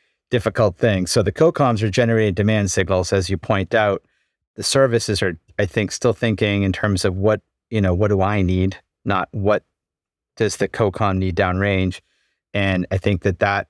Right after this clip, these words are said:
is gonna be something that needs to be addressed, that I don't wanna call it a disconnect quite yet, because I, it's, there's still a lot to be seen in the next few years.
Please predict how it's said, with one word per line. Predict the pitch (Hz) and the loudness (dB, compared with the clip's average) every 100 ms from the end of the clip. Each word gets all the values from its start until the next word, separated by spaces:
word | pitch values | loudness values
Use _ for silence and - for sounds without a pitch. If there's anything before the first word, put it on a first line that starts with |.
| - | -4
is | 104 95 | -4 -2
gonna | - 98 | -2 0
be | 92 95 | 2 0
something | - 101 90 98 92 | 0 -2 0 2 2
that | 92 | 2
needs | 82 98 90 | 2 0 0
to | 98 | -2
be | 95 95 | 2 2
addressed, | 82 92 87 - - | 2 0 0 -4 -4
that | 92 90 - _ | -4 -4 -8 _
I | 104 | -2
don't | 101 80 | -2 0
wanna | 104 92 | 0 0
call | - 110 | 0 0
it | 90 | 0
a | |
disconnect | 92 104 98 - 120 107 - | -2 -2 -2 0 0 0 -4
quite | - 113 110 107 - | -4 0 2 0 0
yet, | 123 120 - | 2 2 -2
because | 95 101 90 | -2 0 0
I, | 87 76 | 0 0
it's, | - 90 - - | -4 -4 -6 -4
there's | 101 - | -4 -2
still | - 101 | 0 2
a | 92 | 2
lot | 95 92 | 2 -2
to | - | -4
be | 92 85 | -2 -2
seen | - - 98 104 | -2 0 2 4
in | 98 | 4
the | 98 | 2
next | 95 - | 0 -2
few | - 104 | -2 0
years. | 104 110 113 - | 2 2 0 -4